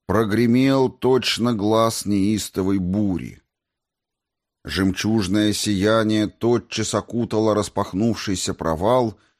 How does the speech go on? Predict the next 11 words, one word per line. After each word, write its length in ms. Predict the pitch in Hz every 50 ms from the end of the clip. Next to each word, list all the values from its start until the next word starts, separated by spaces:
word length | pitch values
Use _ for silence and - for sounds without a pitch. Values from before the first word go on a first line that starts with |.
| _ _
и 120 | - 87 95
через 360 | - 117 110 107 113 107 95
него 340 | 104 110 98 98 120 127 127
в 140 | 110 101
мгновение 760 | 101 104 98 98 101 107 104 98 107 110 110 101 101 98 98 95
ока 460 | 92 101 107 110 107 - 110 104 101
оказался 720 | 104 - - 107 95 82 90 95 95 98 98 - 110 98
переброшен 800 | - 110 95 95 85 73 82 87 90 90 90 - 107 101 95
призрачный 720 | - - 78 78 78 76 71 80 80 76 - - - 85 80
мост. 500 | 78 78 73 67 - - - - - _ _ _ _ _ _ _ _ _ _ _ _ _ _ _ _ _ _ _
«Вперёд!» — 1800 | - - - 127 170 214 233 247 247 254 254 262 262 262 254 247 247 240 240 233 233 233 226 226 220 214 214 208 185 170 170 143 - - - -